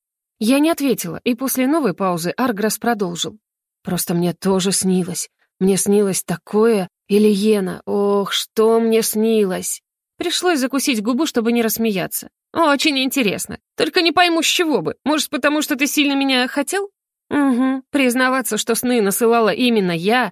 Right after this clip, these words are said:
и что, судя по всему, могу делиться с Лексом пророчествами, я пока не собиралась. Позже. А пока жених не знает, можно в качестве шалости отправить ему ещё что-нибудь».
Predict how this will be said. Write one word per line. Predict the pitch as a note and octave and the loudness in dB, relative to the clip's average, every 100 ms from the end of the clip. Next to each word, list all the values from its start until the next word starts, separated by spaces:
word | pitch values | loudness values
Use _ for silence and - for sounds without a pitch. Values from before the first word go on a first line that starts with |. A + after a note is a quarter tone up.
| - | -2
и | G#3+ | -4
что, | - A3+ | -2 -2
судя | D4 A#3 | 0 -2
по | G#3+ G#3 | -2 -2
всему, | - A#3 C4 | -2 -2 0
могу | F#3 A3 | 0 -2
делиться | G3+ G#3 A#3+ G#3+ G3+ | 0 0 0 -2 -4
с | A3+ | -2
Лексом | A#3 G#3+ F#3 F3 | -2 -2 -6 -4
пророчествами, | D#3+ E3+ A3 C#4+ D4 B3+ A3 F#3 _ | -2 0 0 0 -2 -2 0 -2 _
я | A#3+ B3 A3+ | 0 0 2
пока | B3+ C4 | 0 -2
не | B3+ | -2
собиралась. | B3 B3 C#4+ G3+ D3+ F#3 - _ | -4 -2 0 -2 -4 -10 -16 _
Позже. | F4+ F#4 A3 E3+ E3 _ - | 0 2 2 0 -6 _ -4
А | C#4 | 0
пока | C#4+ C#4+ D#4 | 0 0 0
жених | B3+ B3+ C#4 | 2 -2 -2
не | C#4 | -4
знает, | C4+ F4+ G3 - | 0 0 0 -2
можно | D#4 D#4+ B3+ | -2 0 0
в | - | -2
качестве | C4+ B3+ A3+ G#3+ | -4 -2 -4 -2
шалости | A3 F#4 F4+ G3+ - | -2 0 0 -2 -2
отправить | G#3 C4+ - E4+ E4 A#3 | 0 0 0 2 2 0
ему | B3+ B3 B3 | -2 0 0
ещё | - D4 - F3 | 2 0 0 -6
что-нибудь». | - E3 E3 - | -8 -10 -10 -14